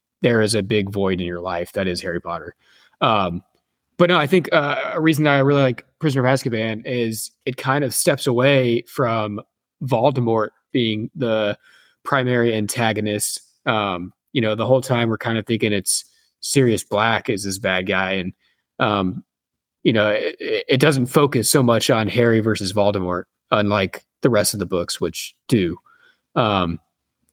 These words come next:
so yeah, definitely my honorable mention. But, uh, to get to my movies, um, this is where I differ from Steven. I will take the easy one, Deathly Hallows Part Two, 'cause it's where all the action is.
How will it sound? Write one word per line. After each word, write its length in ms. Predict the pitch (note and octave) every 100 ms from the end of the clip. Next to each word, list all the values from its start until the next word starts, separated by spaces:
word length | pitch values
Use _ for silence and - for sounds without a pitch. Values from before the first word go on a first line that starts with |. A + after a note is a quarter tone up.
| _ _ _ -
so 320 | - G#2+ G2
yeah, 300 | G2+ F2+ F2 C3+
definitely 300 | D3+ C#3 D3
my 80 | B2+
honorable 220 | A2+ A#2+
mention. 320 | G2+ G2 G2+
But, 260 | E3 C#3 -
uh, 160 | D#3+ C3+
to 100 | B2+
get 100 | F#3
to 60 | F3
my 80 | D#3+
movies, 440 | D3+ D#3 C#3+ - _ _
um, 420 | D#3 C3 A#2+ A2 A2+ _ _ _ _ -
this 120 | D3+
is 80 | C#3
where 120 | D3+
I 60 | C3
differ 280 | B2+ E3+ G3
from 160 | C#3
Steven. 560 | A2+ - A2 A2 A#2 C#3+ _ -
I 140 | D3+
will 140 | F3+ D#3
take 300 | D3 B2+ -
the 100 | A2
easy 220 | G#2 G#2
one, 260 | G#2+ A2
Deathly 320 | A2+ C#3 C#3+ C#3+
Hallows 280 | C#3 C3+
Part 260 | - D#3 C#3
Two, 260 | F#3+ D3+ F#2+
'cause 240 | B2+ A2+
it's 180 | A#2 -
where 140 | D3
all 120 | C3+
the 140 | C#3 C3+
action 340 | C#3+ - A2
is. 340 | F#2+ G#2 B2+